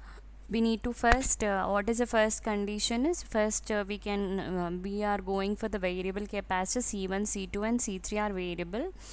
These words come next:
and, uh, all the resistance are ten kilo ohms. This, uh, forms of, uh, these are of, uh, ten kilo, uh, ten kilo ohms resistor. Let us, uh,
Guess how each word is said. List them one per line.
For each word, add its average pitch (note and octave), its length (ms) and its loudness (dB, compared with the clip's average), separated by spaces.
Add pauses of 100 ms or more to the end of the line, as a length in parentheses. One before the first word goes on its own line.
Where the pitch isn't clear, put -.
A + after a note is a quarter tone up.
(300)
and, G3+ 320 4
uh, G3+ 100 6
all G3 260 4
the G#3 140 0
resistance G3+ 680 0
are G3 100 0
ten F3+ 260 -2
kilo F#3 280 -4
ohms. G3+ 360 0 (320)
This, G3+ 420 2
uh, F#3 300 0 (1120)
forms G#3 580 2 (2750)
of, G3+ 240 -8
uh, F3 360 -6 (100)
these G#3 320 -4
are G3+ 180 0
of, G3+ 240 -6
uh, F3+ 160 -2 (460)
ten G3+ 240 0
kilo, G3+ 300 -2 (200)
uh, E3+ 280 -2
ten G3+ 240 2
kilo G3 280 -6
ohms G3 240 -2
resistor. F#3+ 400 -4
Let G#3 240 -2
us, G#3 240 -2
uh, F3+ 200 -2